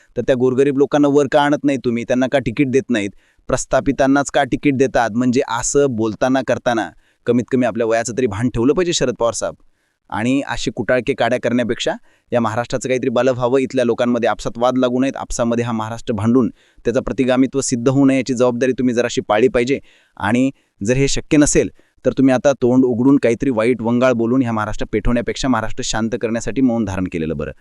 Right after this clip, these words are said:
आहे का नाही? अण्णा हजारेने सध्या केलं, मग मस्तपैकी सत्ता आणून ठेवली दुसऱ्याची आणि पहिल्याची घातली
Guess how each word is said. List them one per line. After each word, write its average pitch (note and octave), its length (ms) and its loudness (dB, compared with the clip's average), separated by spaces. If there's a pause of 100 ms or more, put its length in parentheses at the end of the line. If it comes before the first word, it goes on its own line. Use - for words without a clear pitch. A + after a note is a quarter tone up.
(220)
आहे B2 100 2
का D3+ 100 0
नाही? A#2+ 140 4 (340)
अण्णा B2+ 220 4
हजारेने C3+ 360 2
सध्या C3+ 320 -2
केलं, E3 200 2 (340)
मग A#2+ 160 4
मस्तपैकी C3 460 0
सत्ता B2+ 300 -2
आणून C3 200 2
ठेवली C3 220 0
दुसऱ्याची B2+ 380 -2
आणि D3+ 120 -2
पहिल्याची C3+ 360 2
घातली A#2 380 -2